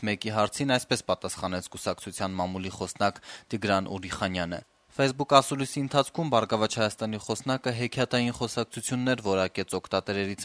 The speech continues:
մեկի դիտարկումը, թե Բարգավաճ Հայաստանը քննադատում է կառավարությանը, սակայն կուսակցության առաջնորդ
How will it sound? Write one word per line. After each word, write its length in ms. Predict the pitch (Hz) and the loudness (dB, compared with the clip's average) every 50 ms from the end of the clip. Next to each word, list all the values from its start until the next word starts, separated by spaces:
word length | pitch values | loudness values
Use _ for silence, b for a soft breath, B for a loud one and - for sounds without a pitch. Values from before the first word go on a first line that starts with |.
| - 107 | -4 -4
մեկի 220 | 104 - - 113 104 104 | -2 -2 -4 -6 -6 -6
դիտարկումը, 540 | 104 - - 110 110 107 - 151 147 139 117 - | -2 2 4 4 4 4 2 0 2 2 2 2
թե 140 | - 113 98 101 | 0 2 4 6
Բարգավաճ 420 | 101 104 95 110 101 107 104 - - 104 | 6 6 4 2 4 4 2 2 2 0
Հայաստանը 400 | 98 98 - - 110 107 107 104 - - | 0 0 0 0 0 0 0 -2 -6 -6
քննադատում 640 | - 110 107 107 104 98 104 101 - - 110 107 104 | -6 -2 2 2 4 4 4 4 2 2 -2 -2 -2
է 40 | 101 - | 0 2
կառավարությանը, 720 | 107 104 107 110 107 117 117 120 120 - - 156 151 151 143 131 | 4 6 6 6 6 4 2 2 0 0 0 2 4 4 2 2
սակայն 320 | - 123 107 - 107 110 107 | 2 0 2 2 0 0 -2
կուսակցության 640 | - 104 - - 101 - - 113 98 - 107 101 101 101 | -4 -4 -2 -2 -2 -2 -4 -6 -4 -2 0 2 2 4
առաջնորդ 500 | 101 104 104 - - 120 113 110 - | 4 2 2 2 2 2 0 0 -2